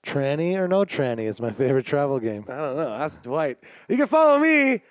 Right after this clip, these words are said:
Speaker 2: uh, at Jeff Hewlett, G E O F F H U L E T. We are the team that usually wins the Jeff Polo game. <laughs>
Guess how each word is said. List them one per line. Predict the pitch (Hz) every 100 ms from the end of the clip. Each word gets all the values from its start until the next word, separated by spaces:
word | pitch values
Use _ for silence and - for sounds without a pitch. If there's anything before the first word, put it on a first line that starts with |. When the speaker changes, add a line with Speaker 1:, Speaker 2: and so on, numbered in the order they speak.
| _
Speaker 2:
uh, | 190 214 214 202 202 -
at | 220 247 196
Jeff | 165 240
Hewlett, | 185 240 233
G | 175 233
E | 226 226 220 226 220 _ 120 233 214 214
O | 185 196
F | 180 175
F | 185 - -
H | 180 -
U | 180 170
L | 170 170
E | 165
T. | - 208 220
We | 151 175
are | 165
the | 143
team | - 156
that | 139
usually | 135 127 131
wins | 135 214 226 190
the | 156
Jeff | 147 180 180 _
Polo | 175 185 156
game. | 110 85 - - - _ -
<laughs> | 139